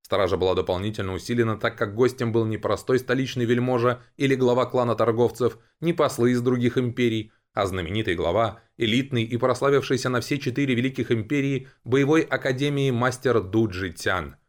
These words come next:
По такому случаю, кроме обычных стражей, в зале обязательно требовалось присутствие как минимум троих императорских телохранителей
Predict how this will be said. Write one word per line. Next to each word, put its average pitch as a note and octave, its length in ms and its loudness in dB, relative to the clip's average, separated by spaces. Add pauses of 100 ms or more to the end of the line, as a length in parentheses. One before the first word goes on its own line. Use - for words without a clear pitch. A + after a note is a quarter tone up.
(320)
По E2+ 100 2
такому F#2+ 320 0
случаю, A2+ 400 2
кроме G#2+ 280 0
обычных G2 400 -2
стражей, A2 520 0 (200)
в A2+ 40 -8
зале C#3+ 240 2
обязательно C3 540 0
требовалось B2+ 400 2
присутствие C3 560 0
как B2 220 -4
минимум B2+ 340 0
троих B2 380 0
императорских A#2+ 680 0
телохранителей A#2+ 840 -2